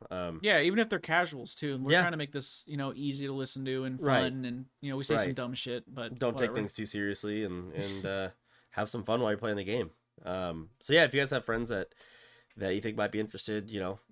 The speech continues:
Speaker 1: pass it along, and, you know, each friend tells a friend. All of a sudden, we got a lot of people in a community, and we can actually have our own tournaments or whatever, you know?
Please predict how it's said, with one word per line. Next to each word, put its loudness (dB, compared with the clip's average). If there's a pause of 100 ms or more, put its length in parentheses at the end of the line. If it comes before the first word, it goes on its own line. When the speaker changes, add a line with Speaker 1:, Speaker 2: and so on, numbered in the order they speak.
(120)
Speaker 1:
pass 2
it -2
along, 0
and, -8 (320)
you -6
know, -4
each -8
friend -4
tells -2
a -8
friend. -4
All -4
of -8
a -12
sudden, -6
we -8
got -4 (760)
a -4
lot 0
of -6
people -4
in 0
a -4
community, -2
and -2
we -4
can -2
actually -4
have -2
our -2
own -2 (380)
tournaments -2
or -4
whatever, -6
you -2
know? -4